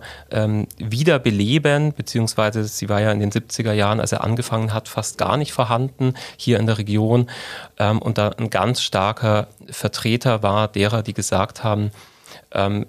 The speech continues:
das Erinnern hält auch die ermordeten Menschen lebendig. Und da sind wir ihm sehr dankbar. Er ist ja leider im Jahr zwanzig zweiundzwanzig verstorben, aber war bis zum Ende auch ein,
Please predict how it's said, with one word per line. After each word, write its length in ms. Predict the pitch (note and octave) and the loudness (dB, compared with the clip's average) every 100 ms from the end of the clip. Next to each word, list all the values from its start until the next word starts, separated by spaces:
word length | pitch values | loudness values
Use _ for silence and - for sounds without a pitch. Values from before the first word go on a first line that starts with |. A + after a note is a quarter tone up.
| - | -6
das 160 | G#2 - | -4 0
Erinnern 640 | A2+ - D3+ E3 C#3+ C#3 | 0 0 2 4 4 0
hält 420 | - - A#2 C3 - | -2 0 2 0 0
auch 300 | G#2 A2 - _ _ _ - | 0 0 -6 _ _ _ -4
die 220 | G#2+ - | -4 -2
ermordeten 540 | A2+ G2 G2+ A2 G#2 | 0 2 2 2 0
Menschen 340 | F#2 G2+ - G2+ | 0 0 -2 -4
lebendig. 680 | G2 F2 F2 F2+ E2+ - - | -2 0 0 -2 -6 -6 -2
Und 380 | F#2 F#2+ - | -2 -2 -4
da 60 | G2+ | 0
sind 200 | G#2+ A2+ | 2 2
wir 100 | - | 2
ihm 120 | - | 0
sehr 180 | G#2+ F#2+ | 0 0
dankbar. 500 | F#2 G2+ D3 C3+ A#2+ | 2 0 0 2 2
Er 100 | G2+ | 0
ist 100 | - | 0
ja 80 | G#2 | 0
leider 240 | G2 G#2 | 0 2
im 80 | G2+ | 2
Jahr 340 | G2 F#2+ G2 | 2 2 0
zwanzig 600 | - - F#2+ - G#2+ - | -2 -4 -2 -2 -6 -8
zweiundzwanzig 680 | - G#2+ G#2+ G#2+ G2 G2+ G#2 | -6 -2 -2 0 0 0 -4
verstorben, 640 | G2 - G2 G#2+ B2+ B2+ A#2+ - - - | -4 0 4 4 6 4 0 -6 -12 -6
aber 240 | - G#2 | -2 0
war 160 | G2 G2 | 2 2
bis 220 | - - - | 2 -2 -2
zum 200 | - - | -2 0
Ende 480 | G2+ B2+ C3 B2 | 4 4 6 4
auch 160 | - G#2+ - | 2 0 0
ein, 380 | G2 G#2+ G#2+ | 0 2 2